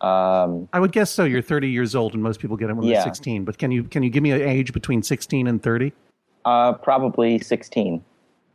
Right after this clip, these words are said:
Speaker 2: I'm not sure that's still valid.
Speaker 1: Well, I've gotten it renewed a, a couple of times since
Speaker 2: So
Speaker 1: then.
Speaker 2: you've gone through the, you went through the process of getting the learner's permit renewed.
Speaker 1: Mm-hmm.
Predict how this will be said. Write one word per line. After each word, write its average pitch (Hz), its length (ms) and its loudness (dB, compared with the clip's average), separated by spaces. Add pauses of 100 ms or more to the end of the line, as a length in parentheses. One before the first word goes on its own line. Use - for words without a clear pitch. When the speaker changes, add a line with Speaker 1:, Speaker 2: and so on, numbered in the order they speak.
(920)
Speaker 2:
I'm 175 140 0
not 214 180 0
sure 196 160 0
that's 175 220 -2
still 160 420 -2
valid. 107 680 -2 (260)
Speaker 1:
Well, 285 180 0
I've 165 200 0
gotten 151 300 0
it 135 100 0
renewed 131 560 0
a, 113 160 0 (220)
a 110 40 0
couple 101 360 -4
of 92 100 -6
times 95 340 -4
since - 280 -12
Speaker 2:
So - 100 -4
Speaker 1:
then. 185 140 4
Speaker 2:
you've 214 80 4
gone 240 340 2
through 208 280 4
the, 170 140 2 (160)
you 160 120 2
went 220 160 2
through 233 100 -2
the 180 80 0
process 170 400 -2
of 120 160 -6
getting 151 360 0
the 127 80 0
learner's 127 340 -4
permit 120 500 -6
renewed. 117 680 0 (800)
Speaker 1:
Mm-hmm. 101 260 -4